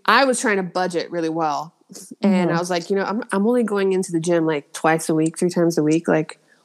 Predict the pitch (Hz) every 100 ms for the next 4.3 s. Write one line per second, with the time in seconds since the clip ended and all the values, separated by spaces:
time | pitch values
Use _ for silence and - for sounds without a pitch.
0 | - 202 220 226 214 - 190 - 196 190
1 | 180 165 165 156 151 139 - - _ 180
2 | 170 165 - 147 180 _ - - - -
3 | 226 220 208 202 202 196 220 240 240 247
4 | 277 339 339